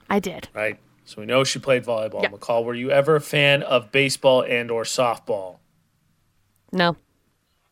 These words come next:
Speaker 2: No.
Speaker 1: Not
Speaker 2: Okay.
Speaker 1: really.
Speaker 2: Well, then that, that, that might shade this answer just a little bit, but interesting nonetheless. So it's not really bonus Florida or not, but it's down in Florida.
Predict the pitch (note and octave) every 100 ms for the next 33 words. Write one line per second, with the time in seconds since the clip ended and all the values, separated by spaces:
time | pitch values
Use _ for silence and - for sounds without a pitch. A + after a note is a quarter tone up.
0 | - A#2+ G#2+ F#2 G#3+ D#3+ E3+ C3 G#2+ -
1 | D3+ D#3+ D#3+ D#3 - - - - F#3 G#3
2 | G3 G3+ G3+ G3 F#3 - F#3+ E3+ D#3+ D#3+
3 | E3 D#3 D3+ C#3 D3+ - C3+ C#3+ C3+ B2+
4 | - - - _ - F#3 E3 - - _
5 | _ D#3+ D#3+ E3 - D3+ C#3+ C3 C3 D#3
6 | D3+ - - D3+ C#3+ - _ _ _ _
7 | - A#3 A3+ G#3 D#3+ F#3+ F#3 - E3 D3
8 | C#3 C3 C3 B2+ D3 C#3 A#2+ - D#3 D#3
9 | A#2+ G#2+